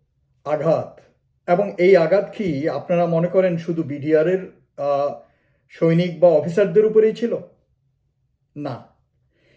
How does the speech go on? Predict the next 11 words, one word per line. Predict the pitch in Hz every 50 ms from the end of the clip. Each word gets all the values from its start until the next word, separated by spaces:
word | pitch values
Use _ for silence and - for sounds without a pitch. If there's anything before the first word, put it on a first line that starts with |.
| _ _ -
এই | 180 190 196 185
আঘাত | 175 175 190 226 233 233
ছিল | - - 214 196 165 147 151 170 - - _ _ _ _ _ _ _ _ _ -
আমাদের, | 160 165 170 190 185 196 196 196 202 233 - _ _ _ _ _ _ _ _ _ _ _ _ _ _ _ _ _ -
আহ, | - 131 135 135 135 131 131 127 120 - - - _ _ _ _ _ _ _ _ _ _ _ _ _ _ _ _ _ _ _ _ _ _ _ _ _ _ _ _ _ _ -
বাংলাদেশের | 131 135 156 165 175 175 180 180 196 233 226 - - 127 120 - - _ _ _ _ _ _ _ _ _ _ _ _ _ _ _ _ _ _ _ _ _ _ _ _ _ _ _ _ _
স্বাধীনতা | - - 170 - 160 160 156 165 180 180 202 202 202 202 220 - - _ -
ও | 147 139 135
সার্বভৌমত্বের | 127 - 156 147 - 127 135 131 127 156 160 156 147 - - 143 123 -
উপরে, | - - - - _ _ _ _ _ _ _ _ _ _ _ _ _ _ _ _ _ _ _ _ _ _ _ _ _ _ _ _ _ _ _ _ _ _ _ _ _ _ _ _ _ -
আমাদের | 160 180 190 196 202 208 190 170 156 160 - - - _